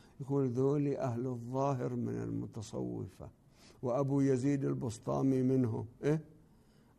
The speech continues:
أهل الظاهر عنده ستة أهل الظاهر،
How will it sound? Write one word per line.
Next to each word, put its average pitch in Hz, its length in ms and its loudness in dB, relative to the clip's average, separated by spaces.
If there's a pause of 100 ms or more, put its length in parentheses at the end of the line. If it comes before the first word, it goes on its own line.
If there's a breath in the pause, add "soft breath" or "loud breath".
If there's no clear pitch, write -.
أهل 139 240 6
الظاهر 143 480 6
عنده 139 300 6
ستة 151 520 2
أهل 151 120 2
الظاهر، 139 760 4